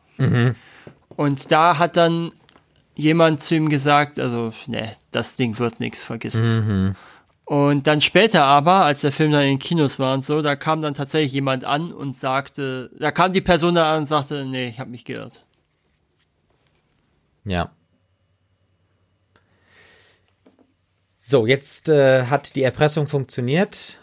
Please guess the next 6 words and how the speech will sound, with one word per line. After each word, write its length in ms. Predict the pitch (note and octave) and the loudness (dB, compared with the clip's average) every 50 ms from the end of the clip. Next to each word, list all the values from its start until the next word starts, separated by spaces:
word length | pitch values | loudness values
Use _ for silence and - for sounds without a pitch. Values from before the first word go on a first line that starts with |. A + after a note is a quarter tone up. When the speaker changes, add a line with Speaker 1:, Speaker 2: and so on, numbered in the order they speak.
| - - | -12 -6
Speaker 1:
Ähm, 520 | - B2+ B2+ B2 B2 A#2+ A#2+ A#2+ A#2+ A#2 G#2+ - | -2 -2 0 0 0 -2 -2 -4 -4 -6 -8 -10
Speaker 2:
Ja. 160 | C#3+ B2+ A2+ - _ _ _ _ _ _ _ _ _ _ _ _ _ _ _ - - _ - | -14 -14 -14 -18 _ _ _ _ _ _ _ _ _ _ _ _ _ _ _ -20 -20 _ -2
Speaker 1:
Tarkin 420 | C3+ C#3+ D3 D3 F3 D3+ C#3 C3+ | 0 2 2 4 2 2 2 2
hat, 300 | B2+ C3 C3 - - - - - | 0 0 0 -2 -8 -8 -6 -2
äh, 500 | C3 B2 B2 A#2+ A#2+ A#2 A#2 A2+ A2+ A#2 A#2 _ _ _ _ _ _ _ _ _ _ _ _ _ _ _ _ _ _ | 0 0 2 4 4 4 4 2 2 0 -4 _ _ _ _ _ _ _ _ _ _ _ _ _ _ _ _ _ _
Speaker 2:
Erfahren? 520 | - C3+ - - C#3 C3+ C#3 D3+ F3 G3+ | -18 -14 -10 -6 -4 -2 -2 -4 -4 -6